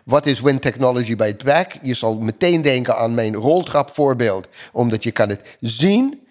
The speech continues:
Je had het gezien, nu kan je het visualiseren in je eigen hoofd en denken van, "Oh ja, die, die drongen mensen, door, ja, hoe, hoe, hoe, hoe zat het ook elkaar?" Dat kan ik beter, kan ik doen. En dan misschien een volgende dia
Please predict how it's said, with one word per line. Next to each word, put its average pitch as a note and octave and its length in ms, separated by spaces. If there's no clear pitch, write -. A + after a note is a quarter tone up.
Je A2 120
had C3 200
het B3+ 120
gezien, G#3 400
nu D3+ 80
kan C#3 200
je A#2+ 100
het A2+ 160
visualiseren A#2+ 800
in A2 60
je A2 80
eigen G2+ 260
hoofd D#3 300
en A#2+ 140
denken C3 260
van, A#2 140
"Oh D#3+ 140
ja, B2 140
die, A2+ 240
die C3 200
drongen D3 480
mensen, C#3 580
door, C3+ 260
ja, C3 360
hoe, C3 240
hoe, D#3 260
hoe, C3 420
hoe C3+ 200
zat D3+ 180
het E3+ 120
ook D#3+ 200
elkaar?" D3 420
Dat D3+ 140
kan C3 180
ik G#2+ 120
beter, E3 340
kan A#2 160
ik G#2 140
doen. E3+ 300
En C#3 140
dan C#3+ 200
misschien C#3 360
een B2+ 80
volgende D#3 480
dia C3 400